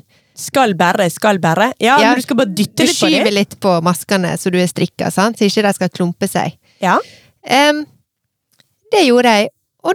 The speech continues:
Speaker 2: da bare rauk pinnen rett av.
Speaker 1: Av vaieren?
Speaker 2: Yes.
Speaker 1: Ja.
Speaker 2: He-
Speaker 1: Dette her er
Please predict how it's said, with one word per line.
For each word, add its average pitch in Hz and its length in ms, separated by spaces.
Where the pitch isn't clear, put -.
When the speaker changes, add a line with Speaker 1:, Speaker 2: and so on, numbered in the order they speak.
Speaker 2:
da 370 280
bare 262 500
rauk 277 500
pinnen 226 460
rett - 340
av. 185 260
Speaker 1:
Av 185 260
vaieren? 202 520
Speaker 2:
Yes. 233 540
Speaker 1:
Ja. 143 300
Speaker 2:
He- - 100
Speaker 1:
Dette 247 300
her 262 200
er 185 340